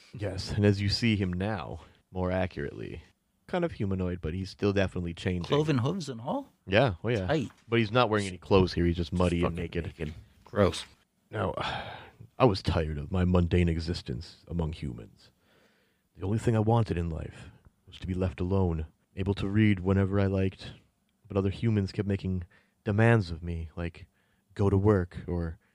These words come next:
Speaker 1: take a shower, change your clo-, you know, things, human things.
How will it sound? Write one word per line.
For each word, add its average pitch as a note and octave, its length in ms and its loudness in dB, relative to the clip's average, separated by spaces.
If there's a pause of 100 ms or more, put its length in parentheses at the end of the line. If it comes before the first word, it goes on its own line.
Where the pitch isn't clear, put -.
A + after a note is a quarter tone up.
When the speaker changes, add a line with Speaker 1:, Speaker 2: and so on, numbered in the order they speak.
(440)
Speaker 1:
take G#2 180 0
a F#2+ 40 -2
shower, F#2 520 0 (380)
change G#2 300 -4
your G#2 80 -4
clo-, A#2 220 -2
you C#3 80 -8
know, G2+ 160 -2
things, F2+ 500 -8 (460)
human G#2+ 300 8
things. E2+ 380 2